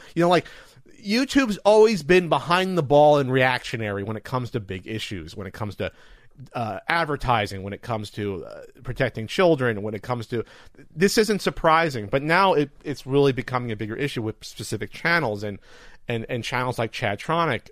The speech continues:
uh, getting in trouble where they, like, lock down comments on, um, videos for no reason, which hurts your, hurts you in the algorithm. You can't see it. So they're screwing with people. And, and YouTube can do their own things, but it has to do with the transparency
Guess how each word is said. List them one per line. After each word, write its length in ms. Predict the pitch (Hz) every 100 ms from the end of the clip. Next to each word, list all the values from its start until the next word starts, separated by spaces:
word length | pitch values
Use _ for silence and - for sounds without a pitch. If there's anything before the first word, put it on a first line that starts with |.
| -
uh, 260 | 113 110 98
getting 280 | 113 113 107
in 60 |
trouble 340 | 98 123 107 101
where 140 | 101
they, 120 | 98
like, 240 | 98 101 -
lock 360 | - 113 120 -
down 220 | 143 139
comments 500 | - 175 185 170 127
on, 220 | 123 113 -
um, 280 | 120 110 110 110
videos 320 | 120 110 110
for 100 | 117
no 80 | 113
reason, 360 | 127 180 127
which 140 | 113 -
hurts 320 | - 127 -
your, 220 | 123 117 - - - _
hurts 220 | - 151 -
you 60 |
in 60 | 131
the 80 | 160
algorithm. 500 | 202 190 147 120 113
You 100 | 110
can't 220 | 151 139
see 120 | 214
it. 120 | - _
So 180 | - 180
they're 140 | 185
screwing 420 | - - 254 233
with 120 | 175
people. 420 | - 139 131 117 - - - - - - - - -
And, 200 | 156 165
and 140 | 180 190
YouTube 280 | 247 -
can 120 | - 151
do 120 | 156
their 160 | 135
own 100 | 131
things, 240 | 123 220 151
but 160 | 139
it 100 | 139 139
has 220 | 135 185
to 60 |
do 80 | 156
with 80 | 151
the 60 | -
transparency 720 | 135 123 - 202 175 -